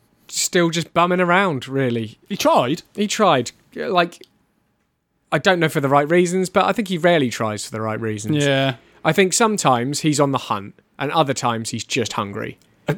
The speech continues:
Speaker 2: I think so, yeah. And he
Speaker 1: Right.
Speaker 2: definitely was at this point, 'cause he came out of a bin with just a fish skeleton.
Speaker 1: Yeah, which is,
Speaker 2: So.
Speaker 1: you know, sta-, a standard cartoon cat snack.
Speaker 2: It is.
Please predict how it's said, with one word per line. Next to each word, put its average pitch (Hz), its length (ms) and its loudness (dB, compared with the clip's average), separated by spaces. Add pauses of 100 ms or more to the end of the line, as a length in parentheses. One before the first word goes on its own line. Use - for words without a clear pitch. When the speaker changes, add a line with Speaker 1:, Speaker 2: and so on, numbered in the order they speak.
Speaker 2:
I - 120 4
think 135 240 2
so, 107 160 -2
yeah. 113 180 -6
And 170 160 0
he 185 40 4
Speaker 1:
Right. 160 60 -4
Speaker 2:
definitely 160 280 0
was 139 200 2
at 139 60 -4
this 131 100 -2
point, 110 200 -8
'cause 120 120 -6
he 127 80 -4
came 147 180 0
out 139 100 0
of 123 80 -4
a 123 60 0
bin 120 200 -2
with 120 120 -4
just - 180 -4
a - 40 -2
fish - 320 0
skeleton. 107 460 -6
Speaker 1:
Yeah, 135 380 2 (320)
which 220 180 -6
is, 190 120 0
Speaker 2:
So. - 180 -4
Speaker 1:
you 202 100 0
know, 123 180 -4 (280)
sta-, - 300 -6
a 180 80 -6
standard 185 440 0
cartoon 180 380 0
cat 175 220 -2
snack. 156 480 -4
Speaker 2:
It 165 120 -4
is. 214 300 -2